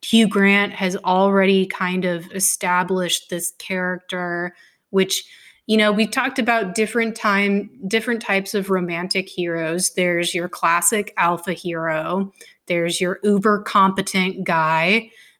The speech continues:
Uh, there's your cool guy, like Nick Charles. Uh, and then there is what I like to call the cinnamon roll,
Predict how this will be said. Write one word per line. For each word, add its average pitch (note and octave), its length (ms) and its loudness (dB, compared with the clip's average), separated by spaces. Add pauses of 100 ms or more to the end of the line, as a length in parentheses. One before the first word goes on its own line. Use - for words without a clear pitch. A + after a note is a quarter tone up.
Uh, F3 280 -2
there's F#3 300 2
your A#3 180 2
cool B3 420 2
guy, E3+ 540 2
like F3+ 360 -2
Nick F3+ 280 -2
Charles. F3 800 0 (440)
Uh, G3+ 680 0 (100)
and G3 520 2 (100)
then C#4+ 600 0
there A#3+ 600 0
is G3+ 760 2
what F#3+ 160 2
I F#3 100 2
like G3 280 2
to G3+ 80 -6
call F3+ 800 -2
the E3+ 200 -4
cinnamon A3+ 600 4
roll, D#3+ 440 -6